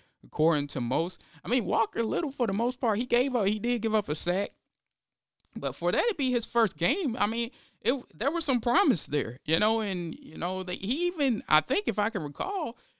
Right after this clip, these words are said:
I'll have to look back up on that on P F F. I'll have to pull up the page again, but he, he had a positive pass blocking grade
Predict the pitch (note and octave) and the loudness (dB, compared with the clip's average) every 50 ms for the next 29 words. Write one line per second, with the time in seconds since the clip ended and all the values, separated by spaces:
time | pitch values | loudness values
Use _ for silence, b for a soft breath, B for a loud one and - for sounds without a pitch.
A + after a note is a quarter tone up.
0 | b b - E3 - E3 G3 C4+ D#4+ C4 - A3 G#3+ G#3 G3+ - - _ _ _ | b b -8 -4 0 0 2 2 0 0 -2 -4 -4 -4 -6 -8 -10 _ _ _
1 | F3+ F#3 G#3 - - G3 G3+ G3 - F#3 F3+ F3+ F3+ F3+ F#3 F#3 F3+ F3 E3 E3 | -4 -4 -4 -2 -2 -2 -2 -2 -2 -4 -2 -2 -2 -2 -2 -2 -2 -2 -2 0
2 | F3 F3 E3 - - F#3+ F#3 F3+ E3 - G3 G3+ - F3+ E3+ E3 F3 F#3 E3+ C#3 | 0 -2 -2 -2 -4 -2 -2 -2 -2 -2 -4 -4 -2 -2 -2 -2 -2 -2 -4 -4
3 | C3 - - F3 F3+ F#3 D#3+ - - - C3+ - - C#3+ A3+ C#4 B3 - D#3 D#3 | -8 -8 -8 -6 -6 -4 -6 -6 -8 -12 -12 -8 -8 -6 -6 -6 -8 -8 -4 -2
4 | D#3 D3 C3+ D3 D#3 G#3+ C#4+ - E2 - E3+ - F3 A3 C4 A3+ E3+ F3 C4 E4+ | -2 0 0 0 0 0 -2 -2 -2 -4 -4 -2 -2 -2 0 2 4 6 6 6
5 | C4+ B3+ G3 D#3 C#3+ - - C3 D#3+ G3+ G#3+ E3+ D#3+ E3 D3 D#3+ D3+ C#3+ C#3 B2+ | 4 4 2 0 0 -2 0 2 2 2 2 0 -4 -4 -2 0 0 0 0 -2
6 | B2 - _ _ _ _ _ _ _ _ _ _ - - F#4 D#4 - - - B2+ | -6 -10 _ _ _ _ _ _ _ _ _ _ -4 -2 0 0 0 -2 0 2
7 | B2 A#2 A#2 - - A2 A2+ - D#2+ D#2 D#2 - - - | 2 2 2 0 -2 -4 -4 -4 -4 -6 -6 -8 -10 -12